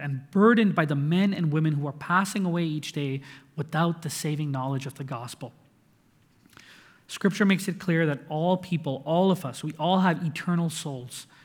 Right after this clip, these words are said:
And without Christ, we're lost. There is no way to God. And for me, this was a great reminder,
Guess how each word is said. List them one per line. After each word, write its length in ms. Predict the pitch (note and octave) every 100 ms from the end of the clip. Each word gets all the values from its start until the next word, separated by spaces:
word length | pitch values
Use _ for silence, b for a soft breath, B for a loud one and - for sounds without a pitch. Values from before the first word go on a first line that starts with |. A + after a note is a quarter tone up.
| b _
And 140 | D3
without 340 | C#3+ F3 G#3 G#3
Christ, 560 | F#3+ E3+ E3 - - - b b b -
we're 140 | D#3+
lost. 520 | D3 C#3 A#2+ - - - _ _
There 100 | D3
is 120 | C#3+
no 260 | C#3 D3 D#3+
way 260 | D3 C3+ C3
to 100 | C3+
God. 300 | B2+ A#2 A#2+ _ _ _ _ _ _ _ _ _ _ _ _ B B B B B
And 100 | -
for 80 | C#3
me, 140 | E3+ F#3+
this 180 | E3+
was 120 | F3 D#3+
a 40 |
great 200 | D3 E3
reminder, 420 | D#3+ D3+ D3+ C#3+